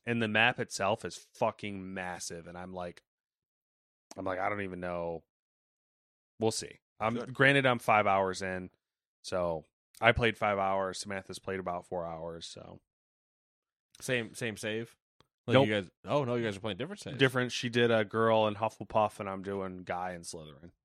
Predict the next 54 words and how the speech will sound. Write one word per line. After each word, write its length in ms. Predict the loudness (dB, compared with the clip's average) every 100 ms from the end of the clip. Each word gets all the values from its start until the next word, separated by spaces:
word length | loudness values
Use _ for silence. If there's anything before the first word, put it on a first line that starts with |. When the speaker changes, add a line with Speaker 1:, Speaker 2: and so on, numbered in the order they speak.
| _ -12
Speaker 2:
Oh, 60 | -10
all 80 |
right. 320 | -10 -12 -6 0
Speaker 1:
Which 220 | 0 2
we're 80 | 0
Speaker 2:
Yeah, 20 |
Speaker 1:
finding 320 | 4 4 6
Speaker 2:
now, 160 | 4 6
Speaker 1:
that 300 | 4 2 -2
Speaker 2:
now 200 | 0 0
that, 380 | 0 -4 -6 -4
that 160 | -2 0
was 100 | 0
my 140 | 0
next 220 | -2 -2
question 480 | -4 -4 -4 -8 -10 _ _ -8
for 140 | -6
both 240 | 0 0 -2
of 100 | -8
you, 260 | -8 -10 -10 -8
Speaker 1:
Mm-hmm. 260 | -6 -6 -8 -8
Speaker 2:
was 280 | -2 -2 -2
because 200 | -6 0
I 80 | 2
know 340 | 2 2 2
you 180 | 2 -2
get 220 | -4 -4
sorted, 480 | -4 -2 -2 -4 -10 _ _ _ _ _ _
but 100 | 0
I 80 | 0
know 180 | 2 2
you 120 | 0
can 140 | -2 -4
also 340 | -2 -2 -2
then 280 | -2 -4 -4
choose 640 | -6 -2 0 0 -2 -4
if 100 | -4
Speaker 1:
Yep. 120 | -4 -2
Speaker 2:
you 220 | -6 -8 _ _
don't 220 | -4 -4
get 120 | -6 -8
sorted 280 | -6 -6 -6
where 100 | -6
you 100 | -8
think 240 | -12 -12
you 80 | -12
should 260 | -10 -10 -12
be. 200 | -20 _ _ _ _ _ _
So 200 | -2 2
were, 580 | 2 2 2 2 2 -2 -2
were 180 | -2 0
you 140 | -2
sorted 340 | -2 -2 -2 -6
correctly? 580 | -4 -4 -4 -12 -12